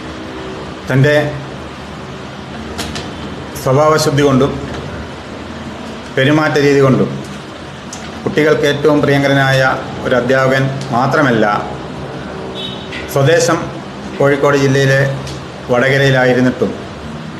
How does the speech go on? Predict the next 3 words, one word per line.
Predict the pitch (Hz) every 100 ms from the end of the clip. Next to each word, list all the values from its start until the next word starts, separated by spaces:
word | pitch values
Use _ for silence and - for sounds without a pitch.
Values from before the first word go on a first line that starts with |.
| - - - - - - - - - - -
പുല്ലൂണി | 135 156 160 165 - - - - -
ദേശത്തിലെ | 120 135 147 135 139 139 139 - - - - - - - - - - - - -
ഒരു | 135